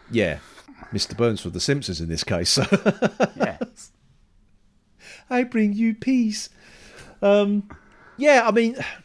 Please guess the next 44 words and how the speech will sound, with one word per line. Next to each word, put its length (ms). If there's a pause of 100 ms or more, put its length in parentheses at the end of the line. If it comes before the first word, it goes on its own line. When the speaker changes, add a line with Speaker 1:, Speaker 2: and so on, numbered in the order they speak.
(840)
Speaker 1:
I 60
don't 140
think 180
it's, 100
I 100
mean, 120
there's 160
only 160
other 260
sort 320
of, 120
not 120
much 200
I, 60
I, 200
I, 460
I 180
want 300
to 80
say 220
about 220
this, 200
really. 200
Not 220
to 60
say, 220 (340)
I 60
mean, 120
I 40
could 220
talk 220
about 400 (340)
loads 320
of 60
stuff 260
about 280
this, 180
'cause 160
th-, 120
there's 200
so 180
much 160
stuff 180
we've, 180